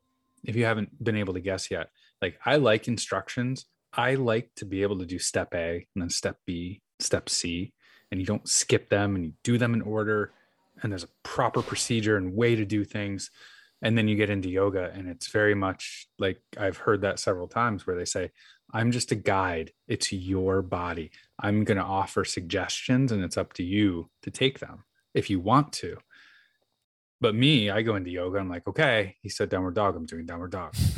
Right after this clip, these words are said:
Speaker 1: Oh, he said pigeon, I'm gonna do pigeon. Oh, my knee hurts? Screw it, I'm going to force my knee into this position, and it's gonna hurt." Took me a little while to realize that that's not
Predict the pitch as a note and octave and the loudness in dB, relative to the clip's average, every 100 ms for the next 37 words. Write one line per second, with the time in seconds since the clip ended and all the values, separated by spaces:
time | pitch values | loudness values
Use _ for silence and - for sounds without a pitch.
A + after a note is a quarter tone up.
0 | - C3 A2 - _ - G#2+ - B2+ A2+ | -2 0 0 -2 _ -6 -4 2 4 4
1 | F#2+ F#2 _ _ - C3 G#2 F2+ A#2+ G#2 | 2 -2 _ _ 2 2 2 -4 -4 -2
2 | G2+ F#2+ G2+ A#2 G#2+ E2+ - C#3 B2+ A2 | -2 -2 -2 0 0 -4 0 2 2 2
3 | B2+ C3 E3 E3 - _ _ - - E3 | 0 2 0 0 -10 _ _ -12 0 4
4 | D3 A#2+ B2 C3 B2+ - C#3+ - - C#3 | 4 2 0 0 0 -2 -6 -6 -2 0
5 | C#3 - C#3+ C#3 C3+ C3 B2+ A#2 A#2+ A#2 | 0 -2 0 0 0 0 0 -2 -6 -6
6 | A#2+ A2 - - G#2 B2 C3+ A#2 G#2 G2+ | -6 -4 -4 -4 0 2 2 2 0 -2
7 | - _ _ _ _ _ _ - G#2+ - | -6 _ _ _ _ _ _ -6 -4 0
8 | A2 F#2+ A#2 F#2 - - _ _ _ _ | 0 4 4 4 0 -20 _ _ _ _
9 | _ _ _ _ _ - B2+ A2+ G#2 G2+ | _ _ _ _ _ -2 0 2 4 6
10 | G2+ G2 F#2 F2 F2 F#2 F2+ E2 E2 - | 6 6 2 0 -4 -4 -4 -6 -8 -6
11 | C3 D#3+ - C#3+ C3+ D3 | -6 -6 -2 0 2 0